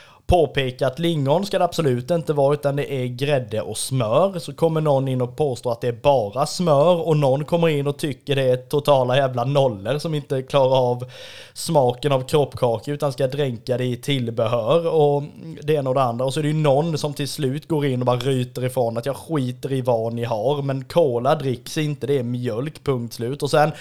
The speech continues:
var det ju i princip en jävla tur att det var två bussar till Helsingborg. Det var ju uppdelat, eh,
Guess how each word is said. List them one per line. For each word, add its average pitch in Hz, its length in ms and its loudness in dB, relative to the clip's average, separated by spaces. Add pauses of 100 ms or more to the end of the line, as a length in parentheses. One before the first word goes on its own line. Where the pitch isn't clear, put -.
(340)
var 147 380 4
det 165 60 -6
ju 190 100 -6
i 185 60 -6
princip 170 580 -6
en 147 100 -4
jävla 123 360 0
tur 131 380 -4
att 170 100 -2
det 175 60 -6
var 139 140 -2
två 123 360 -2
bussar 127 460 -4
till 170 160 0
Helsingborg. 151 640 0
Det 131 80 -2
var 151 140 4
ju 151 180 -4
uppdelat, 147 920 -2
eh, 156 60 0